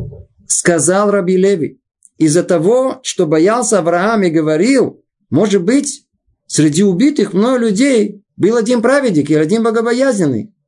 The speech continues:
а я его убил. По этой причине сказал ему Всевышний: не бойся, Авраам. Все чисто. Я знаю, кому полагалось, а тот свое получил". И сказано в Тана Две Элияу:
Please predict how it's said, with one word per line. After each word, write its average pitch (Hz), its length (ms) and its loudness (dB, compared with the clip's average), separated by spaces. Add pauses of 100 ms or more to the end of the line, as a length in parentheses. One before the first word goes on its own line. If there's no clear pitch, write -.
а 131 120 -8
я 170 180 -2
его 202 240 -2
убил. 214 420 -4 (1300)
По 131 80 0
этой 185 340 2
причине 190 500 0
сказал 202 500 0
ему 196 280 0
Всевышний: 185 760 -2
не 196 180 2
бойся, 214 520 0
Авраам. 135 520 -4 (1400)
Все 208 180 2
чисто. 196 440 -4 (140)
Я 175 180 -2
знаю, 156 560 -2 (160)
кому 151 280 -2
полагалось, 160 600 0
а 127 180 -6 (200)
тот - 180 -2
свое 139 180 0
получил". 123 560 -6 (1400)
И 139 100 2
сказано 170 540 -2
в 151 60 -12
Тана 170 240 -2
Две 165 220 0
Элияу: 170 580 0